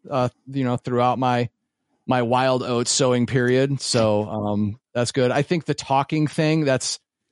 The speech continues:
that would be difficult. Um, but I can see how that would be, definitely be valuable.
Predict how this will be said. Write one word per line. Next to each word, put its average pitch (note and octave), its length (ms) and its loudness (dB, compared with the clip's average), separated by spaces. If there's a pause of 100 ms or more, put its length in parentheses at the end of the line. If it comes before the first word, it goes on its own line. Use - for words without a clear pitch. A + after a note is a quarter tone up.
(120)
that C3+ 80 -2
would C#3+ 120 2
be C3 80 2
difficult. D#3+ 640 0 (280)
Um, B2 400 2
but A#2 360 0
I B2 80 -4
can A#2 160 -6
see C3 200 0
how A#2+ 160 2
that A#2 180 0
would A2 120 -4
be, A2 80 -4
definitely A2+ 480 -2
be G#2 260 -2
valuable. A2+ 640 0